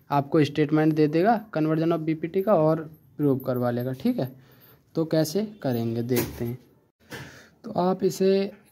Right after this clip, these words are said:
कैसे भी solve कर सकते हो। वैसे मैं आपको बता देता हूँ, जैसे अगर पूछेगा तो आपसे वो डायरेक्ट ही पूछेगा कि conversion of B P T को approve करो। तो आपको देखो कैसे कर सकते हो। आप मान लो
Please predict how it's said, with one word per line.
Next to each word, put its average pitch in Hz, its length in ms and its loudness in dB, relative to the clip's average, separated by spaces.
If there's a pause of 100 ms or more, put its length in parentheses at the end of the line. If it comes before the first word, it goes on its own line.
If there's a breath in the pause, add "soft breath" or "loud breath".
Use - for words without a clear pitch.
(100)
कैसे 170 320 -2
भी 185 80 0
solve 170 260 0
कर 165 160 -2
सकते 147 380 -8
हो। 156 200 -2
वैसे 170 280 -2
मैं 170 100 0
आपको 165 300 0
बता 151 260 0
देता 151 180 -2
हूँ, 208 140 -4
जैसे 175 380 -2
अगर 160 280 0
पूछेगा 160 460 0
तो 160 120 0
आपसे 156 260 0
वो 160 80 -2
डायरेक्ट 151 380 0
ही 156 60 -4
पूछेगा 151 440 -4
कि 170 140 -12
conversion 151 500 0
of 151 80 -4
B 147 160 0
P 147 60 -8
T 151 80 -2
को 156 120 -2
approve 151 320 0
करो। 156 300 -2 (600 loud breath)
तो 185 80 2
आपको 180 260 2
देखो 190 160 2
कैसे 175 320 0
कर 165 140 -2
सकते 147 320 -4
हो। 180 60 4
आप 170 180 0
मान 151 220 2
लो 190 200 -2